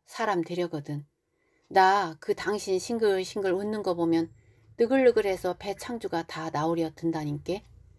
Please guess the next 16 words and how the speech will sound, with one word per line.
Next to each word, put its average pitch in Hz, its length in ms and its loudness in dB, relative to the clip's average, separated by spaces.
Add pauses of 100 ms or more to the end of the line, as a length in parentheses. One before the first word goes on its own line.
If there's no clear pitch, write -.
(300)
웃긴 214 320 4
왜 170 120 6
웃어? 175 500 -2 (400)
무엇이 247 360 2
좋다고 175 380 -2
웃는 180 280 0
게요? 165 320 -2 (720)
이렇게 226 480 4
유는 196 340 -2
정을 185 540 0
몰아세웠다. 190 800 -4 (600)
정은 202 440 2
어이없는 196 540 0
듯이 175 500 -4
듣고만 196 420 0
앉았더니 165 720 -2